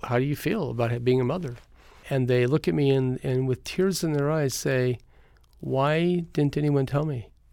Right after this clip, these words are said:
Why, why are not people talking about babies?" And I go, "What do you mean?" And they go, "I am so happy.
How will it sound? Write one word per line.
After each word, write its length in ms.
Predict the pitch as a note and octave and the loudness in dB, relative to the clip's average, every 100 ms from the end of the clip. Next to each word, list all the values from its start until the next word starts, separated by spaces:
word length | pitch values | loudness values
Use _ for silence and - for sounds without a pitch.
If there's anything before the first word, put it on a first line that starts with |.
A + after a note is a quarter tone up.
| - | -6
Why, 300 | - D3 E3+ | 0 2 2
why 280 | F3 C3+ D3 E3 | 0 0 2 2
are 160 | D#3+ D3+ | 2 0
not 180 | D3+ - | -2 -2
people 260 | D3 C#3+ | -2 -2
talking 420 | C#3 D3+ D#3 C#3+ | -2 -2 -2 -4
about 220 | B2+ B2 B2 | -4 -4 -4
babies?" 480 | D#3 F3 C3 - - | -4 -4 -8 -10 -8
And 80 | |
I 120 | B2+ B2 | -6 -4
go, 380 | B2+ B2+ B2 - - - - _ _ - _ - | -2 -2 -2 -6 -16 -20 -20 _ _ -20 _ -6
"What 80 | B2 | -2
do 40 | |
you 60 | B2+ | 0
mean?" 280 | D#3+ D#3 A#2 - | 0 -2 -6 -8
And 100 | C3 B2 | -4 -2
they 100 | B2 | -2
go, 300 | B2 B2 - - | -4 -6 -8 -4
"I 120 | C#3 | -2
am 220 | D3 C#3 E3+ | 0 -2 -4
so 320 | - - D#3 | -2 0 -2
happy. 520 | C#3 E3+ E3+ C3+ B2 | -2 -6 -6 -8 -10